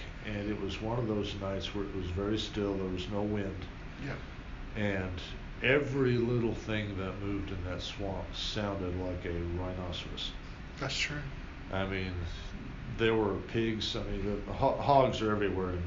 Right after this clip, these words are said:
Speaker 1: in Georgia. I mean, you just can't get away from them. And, uh, they were moving around us. I mean, they were snapping <laughs> twigs,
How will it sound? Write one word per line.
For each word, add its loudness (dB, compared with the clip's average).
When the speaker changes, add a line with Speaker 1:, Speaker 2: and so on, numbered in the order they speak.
Speaker 1:
in -2
Georgia. -2
I 0
mean, -2
you -2
just -2
can't -2
get 0
away 0
from -2
them. -2
And, -2
uh, 0
they 6
were 6
moving 2
around 0
us. -2
I -2
mean, -4
they 0
were 0
snapping -2
<laughs> -4
twigs, 0